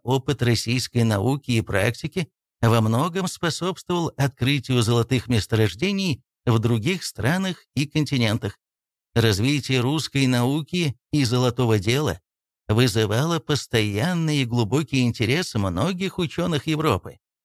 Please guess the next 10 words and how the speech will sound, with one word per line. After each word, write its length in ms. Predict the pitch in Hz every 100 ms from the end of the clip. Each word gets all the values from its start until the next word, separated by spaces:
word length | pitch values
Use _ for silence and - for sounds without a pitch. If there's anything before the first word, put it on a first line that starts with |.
| _ _ _ _ _ -
Научные 680 | 117 127 143 143 135 135 139
представления 840 | 120 127 - 117 123 131 131 123
о 20 |
геологии 840 | 110 123 117 107 127 147 127 139 127
и 220 | - 131
закономерностях 1080 | 117 120 117 110 107 135 135 135 120 131 120
размещения 840 | 120 110 113 101 - 131 127 120
месторождений 800 | 113 107 - 113 107 131 131 123
на 140 | 110 104
Урале 600 | 95 104 175 170 76